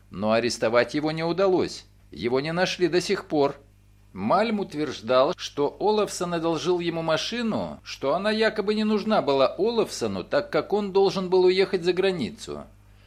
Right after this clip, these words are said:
Когда ребята, которые подозревали Олафсона и уже начали его искать, узнали, что полиция случайно задержала Мальма, они попытались его арестовать.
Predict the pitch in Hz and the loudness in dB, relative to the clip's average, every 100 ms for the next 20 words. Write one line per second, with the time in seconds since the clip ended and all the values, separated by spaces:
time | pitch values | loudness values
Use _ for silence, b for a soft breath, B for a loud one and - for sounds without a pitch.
0 | b - 107 117 156 185 175 175 165 165 | b -4 -2 0 0 0 2 0 0 -2
1 | 151 165 156 156 151 139 135 135 143 147 | -2 0 0 2 0 -4 -6 -6 2 4
2 | 143 139 - 156 147 131 - 117 113 107 | 4 0 -2 0 2 0 -2 -2 0 -2
3 | - 127 127 143 135 123 - 127 131 135 | -2 -2 -2 -2 -2 -2 -2 -2 0 2
4 | 135 127 - 120 98 107 107 110 127 117 | 0 -2 2 2 2 0 -4 0 2 2
5 | - 120 120 123 131 - 117 110 - 117 | 0 -2 0 0 -2 -4 -2 -2 -4 -4
6 | 135 120 120 104 113 113 - 113 113 135 | 2 2 2 -2 -2 -2 0 2 2 0
7 | 196 185 95 65 - - - - 190 226 | -2 -2 -4 -6 -12 -10 -4 -2 0 0
8 | 214 202 190 196 190 190 185 185 185 180 | 0 2 2 2 0 2 4 6 2 0
9 | 180 110 78 - - | -2 2 0 -2 -12